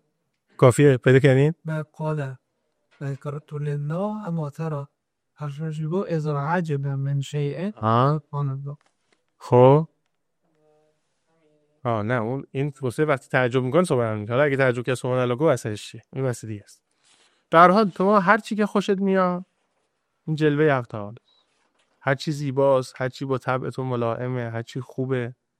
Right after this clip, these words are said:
Speaker 1: اوست. حالا ما همش توی آیه ها و سایه ها موندیم دیگه. خود او رو نمی‌بینی.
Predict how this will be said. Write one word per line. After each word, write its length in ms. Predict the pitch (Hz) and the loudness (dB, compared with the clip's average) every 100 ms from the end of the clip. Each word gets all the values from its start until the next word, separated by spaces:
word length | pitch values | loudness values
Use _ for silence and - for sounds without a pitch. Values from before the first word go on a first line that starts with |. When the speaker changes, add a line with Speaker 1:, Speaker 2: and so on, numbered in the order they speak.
| _ _ _ | _ _ _
Speaker 1:
اوست. 800 | 226 233 202 - - - - - _ _ _ _ _ _ _ _ _ _ | 4 8 6 4 -6 -12 -20 -20 _ _ _ _ _ _ _ _ _ _
حالا 140 | - 165 | -4 2
ما 160 | 185 | 4
همش 340 | 180 180 175 - | 4 4 0 -2
توی 300 | 175 165 160 - _ _ | 0 0 -2 -12 _ _
آیه 340 | 147 143 139 | 2 4 2
ها 140 | 139 147 | 2 0
و 60 | |
سایه 300 | 135 135 127 | 0 0 0
ها 100 | 127 | 0
موندیم 360 | 139 127 131 139 | -2 -6 -8 -8
دیگه. 280 | 117 110 117 _ _ _ _ _ _ _ _ _ _ _ _ _ _ | -10 -12 -18 _ _ _ _ _ _ _ _ _ _ _ _ _ _
خود 300 | _ 135 147 | _ -4 -4
او 220 | - 170 | -2 2
رو 120 | 202 | 4
نمی‌بینی. 340 | 190 160 143 | 4 2 0